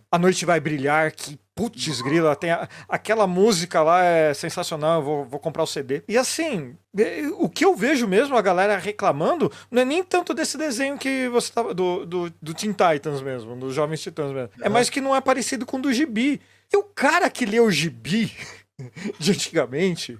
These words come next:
Speaker 1: ele tá uns vinte anos defasado aí com o Teen Titans Go, sabe? Só, só isso. E o cara senta na frente do Cartoon Network pra assistir e vai reclamar que acabou a infância dele? Eu acho que ele,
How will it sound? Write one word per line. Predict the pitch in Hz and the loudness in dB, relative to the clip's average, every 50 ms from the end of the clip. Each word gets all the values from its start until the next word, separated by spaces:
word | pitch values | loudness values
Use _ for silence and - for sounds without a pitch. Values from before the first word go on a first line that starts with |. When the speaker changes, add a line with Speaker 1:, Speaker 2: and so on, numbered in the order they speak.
| - _ - | -18 _ 2
Speaker 1:
ele | - 214 277 277 | 2 2 2 0
tá | - - - 320 | -2 0 0 2
uns | 339 349 320 226 175 | 2 2 0 -2 -2
vinte | 165 151 151 190 320 392 415 415 403 - - - - 269 262 240 | -4 -4 -2 0 0 0 0 -2 -2 0 2 2 4 6 6 6
anos | 240 247 254 247 240 233 226 180 156 | 6 6 4 4 2 2 0 0 2
defasado | 151 202 202 - - 196 175 165 127 127 185 175 165 160 160 160 160 165 | 2 0 0 2 0 0 0 0 0 2 2 4 4 4 2 2 4 4
aí | 165 165 160 | 4 4 2
com | - - 165 160 156 151 151 151 147 147 143 143 147 147 151 196 | 0 -2 0 0 0 0 0 0 0 0 0 0 0 -2 -2 0
o | 190 160 156 151 143 | 2 2 2 2 0
Teen | - - 180 160 | -2 -4 -6 -2
Titans | - 175 147 143 - 156 143 127 123 | 0 0 0 0 0 -4 -4 -4 -2
Go, | 120 147 143 139 135 | 0 4 4 4 4
sabe? | - - - 180 175 160 139 127 123 131 123 - _ _ _ | 2 2 2 4 4 4 4 0 -2 -6 -10 -10 _ _ _
Só, | - - - - - 320 - | -8 -6 -6 -4 -4 -4 -4
só | - - - 494 453 | -2 0 2 4 4
isso. | 302 226 165 - - - 117 - _ _ _ - - _ - | 4 4 2 0 -4 -8 -10 -14 _ _ _ -20 -20 _ 0
E | 453 | 0
o | 403 403 | 0 2
cara | - 330 320 277 254 214 | 2 2 2 4 2 2
senta | - - 285 269 247 - 247 226 | 0 -2 -4 -4 0 2 2 4
na | 208 196 | 4 2
frente | - - 208 196 170 196 | 2 0 -2 -4 -2 -4
do | 180 185 | -6 -4
Cartoon | 185 202 180 - - 185 | -2 -2 -2 -2 -4 -6
Network | 175 170 - - 165 156 151 135 - | -6 -6 -6 -4 -2 -2 -2 -2 -4
pra | - - 170 | -6 -4 -4
assistir | 160 - - 139 - - - 165 147 - - - - 113 - | -4 -4 -6 -12 -10 -6 -4 -6 -6 -6 -8 -20 -12 -6 -4
e | 165 | 0
vai | 147 170 165 | 2 4 2
reclamar | 156 160 - - 156 143 135 147 143 135 | 2 0 -4 -4 -4 -4 -2 -4 -6 -6
que | - 143 | -8 -8
acabou | - - 120 120 135 | -8 -8 -8 -6 -6
a | 135 | -8
infância | 131 - - 127 - - 127 | -8 -10 -14 -14 -14 -14 -10
dele? | 135 180 220 202 139 147 | -6 -4 -4 -4 -6 -8
Eu | 214 285 | -12 -14
acho | 349 - - - - | -16 -16 -16 -16 -10
que | - 339 | -6 -6
ele, | 370 311 349 339 302 - 135 | -6 -4 -4 -4 -4 -6 -6